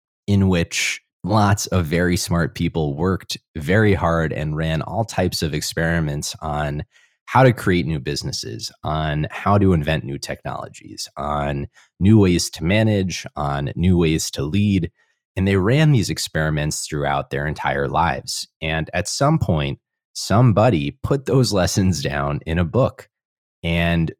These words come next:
for the cost of that book and a few hours of time, you could learn from someone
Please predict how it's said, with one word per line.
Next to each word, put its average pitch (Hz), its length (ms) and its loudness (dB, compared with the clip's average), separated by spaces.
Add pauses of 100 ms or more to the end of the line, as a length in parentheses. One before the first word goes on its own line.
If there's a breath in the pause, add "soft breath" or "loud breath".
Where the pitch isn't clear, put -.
for 95 120 -2
the 90 80 2
cost 120 380 -2
of 95 80 -2
that 82 240 -2
book 85 320 -2
and 73 140 -8
a - 40 -8
few 92 300 0
hours 80 460 -2
of - 100 -16
time, 90 540 0
you 107 160 0
could 90 180 -2
learn 110 460 2
from 87 180 -4
someone 98 320 0